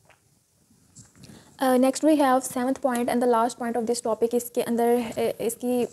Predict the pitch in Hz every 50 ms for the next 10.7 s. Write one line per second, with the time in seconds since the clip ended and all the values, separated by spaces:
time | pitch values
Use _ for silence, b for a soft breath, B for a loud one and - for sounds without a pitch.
0 | - - 233 240 240 240 240 233 220 220 247 262 254 226 220 214 214 240 233 -
1 | 247 269 262 277 269 240 247 240 233 233 233 240 247 240 - 262 262 - 226 220
2 | 220 233 226 220 220 220 214 233 233 - - - 220 208 226 247 B B B B
3 | B B - 247 233 254 254 254 262 262 247 - - 262 254 262 269 262 247 -
4 | 247 240 240 240 247 254 262 B B B B _ - 285 277 285 294 320 330 320
5 | - - 240 226 226 240 247 240 247 240 247 254 220 233 226 226 240 - - _
6 | 247 233 277 269 247 - 247 240 240 226 233 220 214 208 220 220 233 226 233 -
7 | 226 220 - - 226 233 226 233 240 277 277 269 - - 254 233 233 233 - -
8 | 226 220 220 220 - 220 214 208 208 - 226 226 226 240 254 262 - 254 220 214
9 | 214 220 220 233 226 220 233 247 254 233 214 - 214 214 220 254 294 B B B
10 | B B B B B _ 233 233 233 226 226 226 226 226